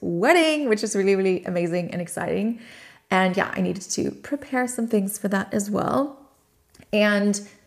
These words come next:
aside from all the personal stuff and arranging that, I've also been working quite a bit because my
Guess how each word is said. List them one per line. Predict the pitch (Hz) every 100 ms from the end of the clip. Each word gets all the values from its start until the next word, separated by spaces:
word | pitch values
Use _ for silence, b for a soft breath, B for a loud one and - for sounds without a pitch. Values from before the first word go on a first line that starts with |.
| B _
aside | 214 214 240 247 254 214
from | 220 190
all | 190
the | 190
personal | 220 202 208 190
stuff | 185 - 175 185
and | 202 175 180
arranging | 180 190 180 180
that, | 175 220 196 180 180 B B B B B _
I've | 202 208 196 196 196
also | 190 190 240
been | 214 214 185
working | 180 185 247 247 240
quite | - 185 185
a | 180
bit | 165 - 180 269 302 - 185
because | 202 - - 190 185 185 - -
my | 185 185 196 185 185 185 185 175